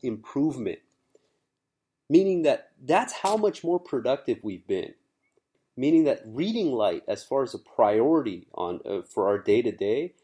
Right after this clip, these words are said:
has diminished that much because it's become such a staple.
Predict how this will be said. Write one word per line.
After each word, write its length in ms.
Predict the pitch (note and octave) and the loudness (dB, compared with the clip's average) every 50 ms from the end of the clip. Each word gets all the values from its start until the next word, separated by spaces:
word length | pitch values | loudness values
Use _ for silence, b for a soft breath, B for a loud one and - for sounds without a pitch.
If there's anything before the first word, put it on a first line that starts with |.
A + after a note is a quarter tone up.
| _ _ _ _ _ - | _ _ _ _ _ -8
has 360 | - - G3+ E3+ - C#3+ - | 4 6 6 6 6 2 -10
diminished 720 | - A#2+ A#2 C3+ B2+ B2+ C#3 E3 G#3 G#3+ G3+ F3 - - | -14 -4 0 0 0 2 2 2 4 4 2 0 0 0
that 200 | - C#3+ C#3+ C3 | 0 0 0 0
much 240 | C3 D3+ D3 C#3+ - - | -2 -4 -4 -4 -6 -12
because 300 | A#2 A2+ - C3+ A#2+ A#2+ | -14 -8 -8 -8 -8 -8
it's 120 | A2 - | -12 -14
become 360 | - - A2 - C3 A#2+ A2+ | -12 -14 -12 -8 -8 -8 -8
such 360 | A2 - - - A#2+ B2 - | -8 -8 -4 -4 -4 -4 -4
a 40 | A#2 | -8
staple. 600 | A2+ - - - G2+ G#2 G#2 - - - - - | -10 -10 -4 -4 -2 -2 -2 -8 -12 -18 -18 -18